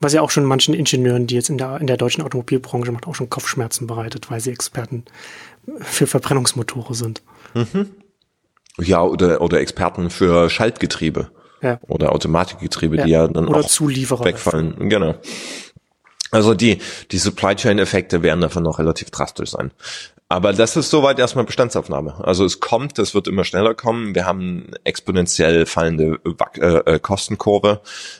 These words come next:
Speaker 2: Äh, damit einhergehend wahrscheinlich eine exponentiell wachsende Nachfragekurve,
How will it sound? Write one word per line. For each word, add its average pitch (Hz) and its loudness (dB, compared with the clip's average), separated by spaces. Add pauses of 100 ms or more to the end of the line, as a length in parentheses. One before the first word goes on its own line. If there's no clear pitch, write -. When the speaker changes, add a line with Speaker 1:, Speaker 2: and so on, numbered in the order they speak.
(200)
Speaker 2:
Äh, 80 4
damit 82 2
einhergehend 80 2
wahrscheinlich 82 2
eine 80 4
exponentiell 80 0 (240)
wachsende 80 2 (140)
Nachfragekurve, 101 2